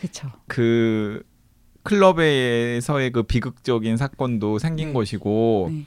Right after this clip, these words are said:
Speaker 2: 이 우리가 볼 수 없는 모든 빛의 이야기도
Speaker 1: 네.
Speaker 2: 이제 연결이 되는 것이고
Speaker 1: 네.
Speaker 2: 그러다 보니까 노르망디 상륙 작전
Speaker 1: 네.
Speaker 2: 칠십 주년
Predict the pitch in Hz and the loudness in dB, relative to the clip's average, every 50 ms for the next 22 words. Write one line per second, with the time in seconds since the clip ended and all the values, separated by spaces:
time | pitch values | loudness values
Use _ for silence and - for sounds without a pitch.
0 | - - _ _ _ - 117 110 107 107 113 127 120 127 120 117 113 113 110 - | -16 -20 _ _ _ -6 -4 -4 -2 -2 -2 0 0 0 0 0 -2 -2 -2 -4
1 | 123 117 113 113 110 104 98 104 107 117 120 117 117 107 - - - - 110 98 | -4 -2 0 0 -2 0 0 0 0 0 -2 -2 -4 -6 -8 -8 -6 -4 -4 0
2 | 98 110 117 123 123 117 117 113 104 98 120 131 151 165 170 175 170 160 151 147 | 0 2 2 2 0 0 -2 -4 -4 -2 -2 -2 -2 -2 -4 -6 -8 -10 -10 -10
3 | 147 143 _ - - 92 - 98 98 104 110 117 117 127 127 117 117 101 110 101 | -12 -16 _ -12 -12 -10 -8 -6 -4 -2 -2 -2 -2 -2 -4 -4 -4 -6 -4 -4
4 | 98 107 110 107 107 101 - 78 151 - 143 160 175 - - - - - - - | -4 -2 -2 -2 -2 -4 -4 -4 -4 -2 -2 -2 -4 -6 -10 -18 -20 -20 -8 -2
5 | 120 131 131 147 143 117 - 117 107 110 110 - - - 156 180 190 127 107 104 | 0 2 2 2 0 0 0 -2 0 0 -2 -2 -2 -2 -2 -2 -2 -2 2 2
6 | 143 143 139 139 131 131 123 120 151 147 139 135 131 - 127 110 - _ - 147 | 4 4 4 2 0 0 -2 -2 -4 -4 -4 -6 -6 -8 -10 -10 -12 _ -4 -2
7 | 156 160 160 156 151 170 202 - 226 - - 185 165 143 127 131 120 113 110 | -2 -2 -2 -2 -2 -2 -2 -2 -4 -6 -6 -2 2 2 4 4 2 0 -4